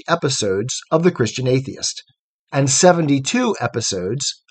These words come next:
of No Compromise, not to mention all the Simple Gifts podcast, seven hundred and forty so far. Our change of focus from apologetics to knowing God this year has not, as I feared,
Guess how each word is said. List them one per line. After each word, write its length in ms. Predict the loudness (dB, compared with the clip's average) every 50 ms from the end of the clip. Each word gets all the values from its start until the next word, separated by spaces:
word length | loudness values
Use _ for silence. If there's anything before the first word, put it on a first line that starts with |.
| _
of 100 | -2 0
No 180 | 4 6 6 6
Compromise, 840 | 6 4 2 2 2 0 -2 -2 -2 -4 -6 -8 -10 -12 -12 -12 -12 _ _ _ _ _ _ _ _ _ _ _ _ _ _ _ _ _ -2
not 260 | 0 2 2 2 2
to 100 | 0 2
mention 360 | 4 4 4 2 2 0 0 2
all 180 | 4 6 6 6
the 100 | 6 2
Simple 360 | 2 2 0 2 2 0 -2
Gifts 520 | 0 2 2 2 2 2 0 -4 -4 -6 _ -4
podcast, 680 | 0 0 0 0 -2 -6 -8 -8 -8 -8 -8 -10 -10 -12 -16 -20 _ _ _ _ _ -4
seven 380 | 0 2 4 4 4 2 0
hundred 300 | 0 2 4 4 4 4
and 140 | 4 0 -2
forty 540 | 0 4 6 6 6 4 2 -4 -8 -10 _ _
so 240 | -6 0 0 0
far. 420 | 0 0 0 0 0 0 -2 -6 -10 _ _ _ _ _ _ _ _ _ _ _ _ _ _ _ _ _ _ _ _ _ _ _ _ 2
Our 260 | 6 8 8 8 8
change 460 | 4 0 0 0 2 4 4 4 4
of 100 | 2 0
focus 460 | 0 2 4 4 4 4 4 0 0
from 220 | -2 -2 0 2 2
apologetics 840 | 0 0 2 4 6 6 6 4 4 2 2 2 0 -2 -6 -6 -4
to 100 | -2 0
knowing 600 | 0 2 6 6 8 8 8 8 6 6 4 2
God 340 | 2 4 4 6 6 6 4
this 260 | 4 2 0 0 -2 0
year 300 | 0 0 0 0 -2 -2
has 180 | -2 -2 -2 2
not, 380 | 4 6 6 6 4 2 -4 -10 -14 -18 _ _ _ _ _ _ _ _ _ -4
as 160 | -4 -2 -2
I 140 | -2 -4 -6
feared, 520 | -8 -2 0 2 2 2 0 -4 -8 -10